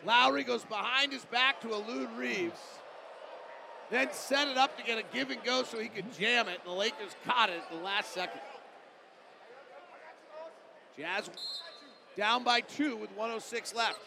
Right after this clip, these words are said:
Second quarter. Sexton high inbound, gets stolen by Anthony Davis. Collins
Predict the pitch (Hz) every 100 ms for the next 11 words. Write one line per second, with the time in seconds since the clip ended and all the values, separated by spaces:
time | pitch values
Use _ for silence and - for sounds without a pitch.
0 | - - - - - - - - - 185
1 | 180 208 - 214 196 - - 427 - -
2 | - 202 - 240 202 233 226 233 240 202
3 | 202 190 - - 240 240 220 208 220 226
4 | 208 202 226 214 - - - - - -
5 | - - - 214 240 233